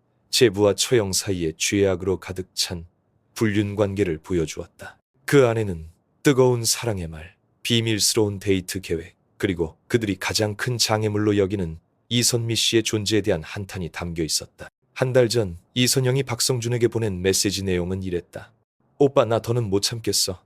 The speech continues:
그 애가 오빠 옆에서 행복해하는 모습을 볼 때마다 내 속은 타들어가는 것 같아. 차라리 그 애가 사라져버린다면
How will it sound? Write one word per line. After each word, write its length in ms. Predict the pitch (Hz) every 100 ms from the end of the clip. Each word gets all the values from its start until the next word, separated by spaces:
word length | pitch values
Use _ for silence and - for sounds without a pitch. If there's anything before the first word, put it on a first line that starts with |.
| _ _ _
그 120 | - 143
애가 200 | 127 101
오빠 280 | 101 135
옆에서 320 | 113 - 113 107
행복해하는 640 | 135 127 120 - 117 110
모습을 360 | 101 95 107
볼 180 | 101 101
때마다 420 | 92 101 90 87 _ _ _ _ _ _
내 180 | 120 123
속은 400 | - 120 113 85
타들어가는 520 | - - 123 113 107 104
것 120 | 98
같아. 400 | 95 - 82 - _ _ _
차라리 340 | - 120 110 90
그 240 | - 104
애가 200 | 95 87
사라져버린다면 880 | - - 101 98 92 87 90 85 82